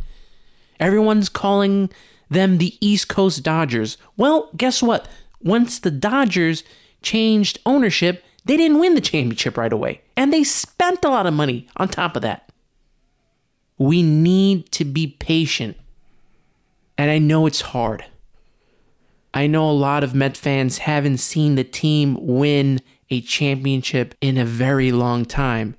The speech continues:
Heck, I'm one of them. I was born a month after they won the eighty-six championship. So how do you think I feel? I want them to win just as much as you do.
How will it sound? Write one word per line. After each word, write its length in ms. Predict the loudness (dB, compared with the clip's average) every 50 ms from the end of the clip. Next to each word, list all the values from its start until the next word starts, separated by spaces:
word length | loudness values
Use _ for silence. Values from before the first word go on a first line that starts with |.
| _ _ _ _ _ _
Heck, 280 | -4 -4 -4 -2 -4 -4
I'm 220 | -2 2 2 2
one 180 | 4 2 2 2
of 120 | 2 2
them. 200 | 0 -2 -4 -8 -18 _ _ _ _ _ _ _ _ _ _ _ _ _ _ _ _
I 100 | -2 0
was 160 | 2 2 0
born 320 | 0 0 0 2 2 4 4
a 60 | 4
month 280 | 4 4 4 2 2 0
after 280 | -2 -4 -2 -2 0
they 120 | 0 2 2
won 200 | 2 2 2 2
the 80 | 2
eighty-six 420 | 2 2 2 0 0 -2 -4 -4 -4
championship. 840 | -2 0 0 0 0 0 0 0 0 0 0 -2 -2 -4 -12 _ -8
So 100 | -4 -2
how 80 | 0
do 80 | 2 0
you 60 | 0
think 240 | 0 0 -2 0 0
I 160 | 2 2 0
feel? 340 | 0 -2 -4 -6 -6 -8 -10 _ _ _ _ _ _ _ _
I 200 | 0 2 2 4
want 280 | 4 4 4 2 2 2
them 160 | 2 2 2
to 120 | 2 2 2
win 260 | 2 4 2 2 2
just 300 | 0 0 -2 -2 -2 -4
as 100 | -2 0
much 240 | 0 0 0 0 -2
as 140 | -2 0
you 200 | 2 2 2 2
do. 540 | 2 2 2 2 4 4 4 4 2 0 -4